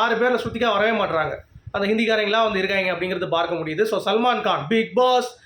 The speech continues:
Bigg Boss" அப்படின்னு ப்ரோமோ வருவார்ல, அது பின்னாடி ஸ்ருதிகா இல்லாதவே தெரியும்டா, நீங்க வந்து சும்மா டி ஆர் பிக்கு யூஸ் பண்ணி கடைசியை தட்டி விடலான்னு பார்த்துட்டு இருக்கீங்க அப்படின்னு சொல்லிட்டு. So, அதை பற்றியும் நம்ம வந்து பேச போறோம். So, வீடியோக்குள்ள போறதுக்கு முன்னாடி நம்ம சேனல் நீங்க புதுசா இருந்தீங்கன்னா கண்டிப்பா சப்ஸ்கிரைப் பண்ணிக்கோங்க. வீடியோ மறக்காம ஒரு லைக் பண்ணிக்கோங்க. இப்ப நம்ம வீடியோக்குள்ள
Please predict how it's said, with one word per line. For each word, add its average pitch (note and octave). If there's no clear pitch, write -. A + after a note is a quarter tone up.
Bigg D#4
Boss" B3
அப்படின்னு A3
ப்ரோமோ B3
வருவார்ல, A3
அது F#3
பின்னாடி A#3+
ஸ்ருதிகா A3+
இல்லாதவே G#3+
தெரியும்டா, G3
நீங்க E3+
வந்து F#3
சும்மா G3+
டி A#3+
ஆர் B3
பிக்கு G#3+
யூஸ் A3
பண்ணி A#3
கடைசியை G#3+
தட்டி G#3
விடலான்னு G#3
பார்த்துட்டு F#3
இருக்கீங்க F#3
அப்படின்னு E3+
சொல்லிட்டு. D#3+
So, -
அதை G3+
பற்றியும் G#3+
நம்ம F#3+
வந்து F#3+
பேச F#3
போறோம். F3+
So, -
வீடியோக்குள்ள C4+
போறதுக்கு B3
முன்னாடி G#3+
நம்ம G3
சேனல் G#3+
நீங்க F#3
புதுசா A3
இருந்தீங்கன்னா F#3+
கண்டிப்பா F3+
சப்ஸ்கிரைப் G#3
பண்ணிக்கோங்க. G3+
வீடியோ F#3
மறக்காம G3
ஒரு E3
லைக் F#3
பண்ணிக்கோங்க. F3+
இப்ப F3+
நம்ம F3
வீடியோக்குள்ள D#3+